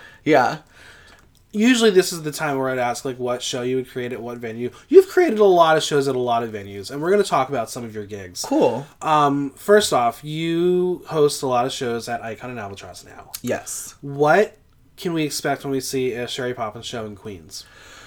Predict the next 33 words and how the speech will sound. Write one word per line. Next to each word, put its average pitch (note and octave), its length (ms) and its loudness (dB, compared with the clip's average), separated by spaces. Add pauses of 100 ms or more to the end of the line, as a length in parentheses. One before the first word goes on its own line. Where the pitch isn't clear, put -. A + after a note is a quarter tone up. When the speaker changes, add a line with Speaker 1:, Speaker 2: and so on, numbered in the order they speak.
(240)
Speaker 1:
Uh, D#3+ 460 8 (100)
definitely, A3+ 840 0 (460)
I D3+ 100 4
try F3+ 220 0
to F#3+ 400 4 (500)
break C#3 360 0
the - 80 -4
status B2+ 360 2
quo B2 260 0
a C3 40 2
little D3+ 220 4
bit, G3 200 2
and E3 100 0
I, B2 260 2
I, - 0 -
I C3 180 0
like D3+ 180 0
to, D#3+ 400 0 (100)
I E3+ 120 10
always G#3 180 10
get A3 120 10
a G3 40 6
lot D#3+ 140 4
of C3 100 -10
pleasure, C3 380 0
I A#2 40 0
should A#2 200 -6
say, A#2 180 0
out A#2 160 2
of A#2 260 0 (460)
doing E3+ 300 0
numbers D3 540 4
that A#2 500 0